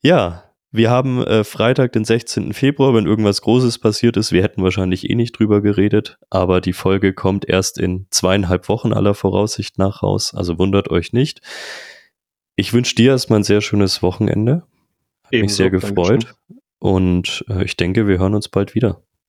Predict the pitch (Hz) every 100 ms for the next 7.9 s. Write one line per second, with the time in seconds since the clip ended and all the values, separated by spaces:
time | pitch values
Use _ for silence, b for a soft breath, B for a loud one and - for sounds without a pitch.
0 | _ _ _ _ 123 - 117 123 - 117
1 | - 117 127 170 - 120 117 120 120 131
2 | 175 - 254 135 113 113 110 104 _ _
3 | 117 110 - 117 120 113 113 117 113 107
4 | 113 - 120 120 117 - 120 113 113 113
5 | 107 113 139 - 117 113 113 - - 113
6 | 110 117 107 117 113 113 _ _ _ _
7 | 113 123 123 123 117 127 127 123